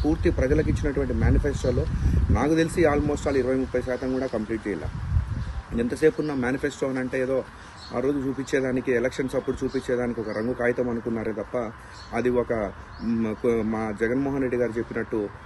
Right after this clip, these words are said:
ఒక ఖురాన్ గానో, ఒక బైబిల్ గానో, ఒక <clears throat> మన ఆ, ఆ లెక్క ప్రకారం ఎప్పుడు, మరి ఎప్పుడు కూడా తీసుకోలేదు.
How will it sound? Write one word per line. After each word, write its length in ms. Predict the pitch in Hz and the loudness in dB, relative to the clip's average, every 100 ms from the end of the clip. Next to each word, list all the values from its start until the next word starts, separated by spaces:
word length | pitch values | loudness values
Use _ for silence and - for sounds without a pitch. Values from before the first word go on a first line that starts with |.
| - | -8
ఒక 120 | 107 | -6
ఖురాన్ 360 | 117 127 127 127 | -2 0 0 0
గానో, 280 | 123 127 127 - - - | 0 -2 -4 -10 -16 -6
ఒక 160 | 110 | -4
బైబిల్ 320 | 101 117 131 131 | 2 2 2 0
గానో, 300 | 127 123 127 - - - | 0 -2 -4 -10 -12 -4
ఒక 400 | 113 123 113 107 - - - | 0 0 0 -2 -6 -18 -8
<clears throat> 500 | 165 160 156 127 - - - - - - - 123 | -4 -2 -2 -4 -8 -16 -18 -20 -18 -18 -10 0
మన 200 | 123 120 113 107 107 110 107 107 107 107 104 - 104 110 113 | 2 2 0 -2 -2 -4 -4 -4 -4 -4 -4 -4 -4 -6 -2
ఆ, 220 | 120 120 | -2 0
ఆ 20 | |
లెక్క 280 | 120 123 135 | 0 0 -2
ప్రకారం 380 | 131 131 127 113 | -2 -2 -2 -2
ఎప్పుడు, 380 | - 131 120 131 - - - - | 0 0 0 -2 -12 -18 -12 -2
మరి 120 | 120 | 0
ఎప్పుడు 220 | 117 139 | 0 0
కూడా 140 | 139 135 | 0 0
తీసుకోలేదు. 600 | 120 113 107 95 82 | -2 -2 0 0 -2